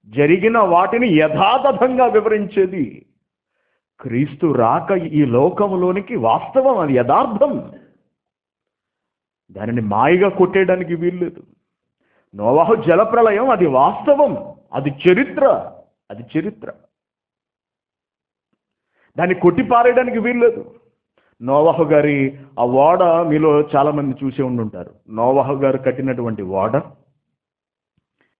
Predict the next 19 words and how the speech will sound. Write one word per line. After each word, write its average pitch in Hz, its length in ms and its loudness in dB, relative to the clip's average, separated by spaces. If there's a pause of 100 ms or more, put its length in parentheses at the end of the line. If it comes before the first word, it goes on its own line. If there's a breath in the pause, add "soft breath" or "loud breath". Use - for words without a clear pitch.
ఏమండి, 123 320 -8 (420 soft breath)
అది 151 520 -2 (220)
అరారాతు 202 580 2
కొండపై 180 460 0
నిలిచిపోయింది 160 720 -4
అనే 139 140 -4
సంగతి 139 300 -12
మనకు 110 220 -14
తెలుసు. - 300 -20 (1400)
దాన్ని 185 240 0
ఒక 220 240 -2
కథ 175 200 2
అనుకున్నారు 262 440 0
చాలా 190 260 0
మంది. 208 360 -6 (580)
కాదండి, 131 480 -4 (100)
అది 127 140 -8
వాస్తవం, 123 720 -4
అది 123 160 -10